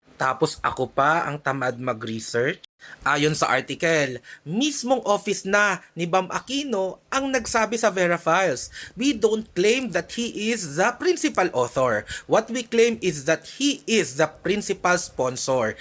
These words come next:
Senator Bam never states that he is the principal author." Dagdagan ko pa, ang alam nyo, Aquino filed Senate Bill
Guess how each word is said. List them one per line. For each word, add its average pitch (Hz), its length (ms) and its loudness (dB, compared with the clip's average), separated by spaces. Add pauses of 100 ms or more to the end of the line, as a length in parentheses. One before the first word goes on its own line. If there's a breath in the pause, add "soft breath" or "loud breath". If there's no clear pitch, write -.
(180 loud breath)
Senator 170 560 2
Bam 233 320 2
never 147 320 2
states 220 480 0
that 147 320 -4
he 240 240 -4
is 208 320 2 (160 loud breath)
the 143 240 0
principal 175 880 0
author." 139 560 4 (200)
Dagdagan 151 560 -4
ko 196 80 -4
pa, 185 320 0
ang - 80 -8
alam 220 240 2
nyo, 240 400 0 (240 loud breath)
Aquino 294 480 -2
filed 196 320 0
Senate 247 480 2
Bill 233 480 2